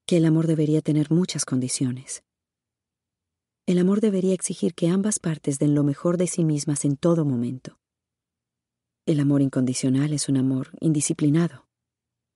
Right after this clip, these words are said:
Y, como ya hemos visto todos, el amor indisciplinado solo conduce al desastre. Puedes leer más reflexiones mías sobre el amor en Asombrosa,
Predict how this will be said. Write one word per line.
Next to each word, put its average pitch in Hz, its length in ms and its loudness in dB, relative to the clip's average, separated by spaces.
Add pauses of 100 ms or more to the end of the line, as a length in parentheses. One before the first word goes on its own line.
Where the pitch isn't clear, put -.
(280)
Y, 147 220 -4
como 143 260 2
ya 143 120 2
hemos 143 240 2
visto 135 260 -2
todos, 143 500 -4 (500)
el 151 120 2
amor 139 220 4
indisciplinado 139 720 0
solo 190 280 0
conduce 135 460 -2
al 113 80 -6
desastre. - 540 -8 (1800)
Puedes 196 380 2
leer 151 260 4
más 131 200 0
reflexiones 127 560 -2
mías 135 200 2
sobre 127 280 -2
el 120 80 0
amor 131 340 -2
en 139 200 0
Asombrosa, 143 720 -2